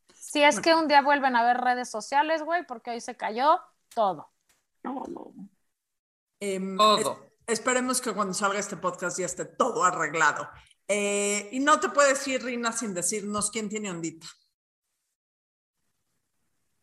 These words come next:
Speaker 2: Ay, no sé, Adina, es una pregunta difícil. <laughs>
Speaker 3: O sea, no tiene que ser la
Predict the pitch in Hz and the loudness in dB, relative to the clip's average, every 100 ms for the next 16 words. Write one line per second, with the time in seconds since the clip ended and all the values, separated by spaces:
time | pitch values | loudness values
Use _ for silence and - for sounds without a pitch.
0 | - 185 - 247 190 190 175 _ _ - | -6 -2 0 2 0 0 -4 _ _ -20
1 | - - _ _ _ _ _ _ _ _ | -20 -20 _ _ _ _ _ _ _ _
2 | _ 233 247 - 277 277 254 202 202 202 | _ -4 -4 -2 4 8 8 6 2 0
3 | 254 247 208 220 196 214 208 208 196 - | 0 0 0 0 0 0 0 0 -2 -6
4 | 185 - - 170 - - 233 190 - _ | -10 -12 -14 -16 -6 -2 0 -2 -8 _
5 | _ - - - - - - _ - - | _ -14 -12 -12 -12 -16 -20 _ -20 -20
6 | - - _ _ _ 214 202 254 269 330 | -20 -20 _ _ _ -4 0 2 2 2
7 | 330 277 254 | 2 4 6